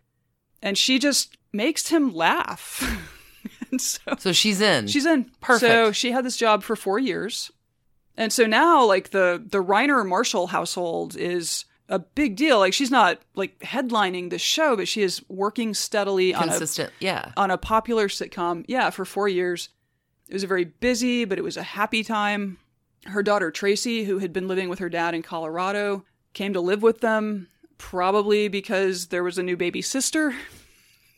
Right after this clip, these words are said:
Speaker 2: Oh, wow, okay.
Speaker 1: But Tracy said that she just preferred that in Los Angeles there were more television channels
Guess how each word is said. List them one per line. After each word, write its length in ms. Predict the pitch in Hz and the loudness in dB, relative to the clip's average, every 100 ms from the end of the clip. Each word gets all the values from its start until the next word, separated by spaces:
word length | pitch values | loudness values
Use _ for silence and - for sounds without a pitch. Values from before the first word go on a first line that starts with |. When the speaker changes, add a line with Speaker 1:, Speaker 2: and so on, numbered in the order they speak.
| _ - | _ -2
Speaker 2:
Oh, 140 | 254 | 0
wow, 440 | 240 330 226 156 | 0 0 2 2
okay. 260 | 294 240 269 - _ - | 2 -2 -2 -6 _ 2
Speaker 1:
But 520 | 208 208 208 202 - | 4 6 4 2 -4
Tracy 500 | - 254 330 415 427 | -2 2 2 2 2
said 240 | - 277 | 2 2
that 140 | 220 190 | 2 0
she 160 | 247 | 0
just 200 | 262 - | -2 -4
preferred 680 | - 240 - 196 202 202 202 - | -6 -6 -2 2 4 2 -4 -6
that 200 | 196 196 | -2 0
in 120 | 196 | 0
Los 240 | 190 190 | -2 -2
Angeles 420 | 214 247 202 190 - | -2 0 0 -2 -2
there 140 | 180 | -4
were 80 | 175 | -2
more 160 | 160 | -6
television 440 | 170 285 247 180 170 | -4 -2 0 -2 -6
channels 460 | 175 165 147 - | -8 -8 -10 -12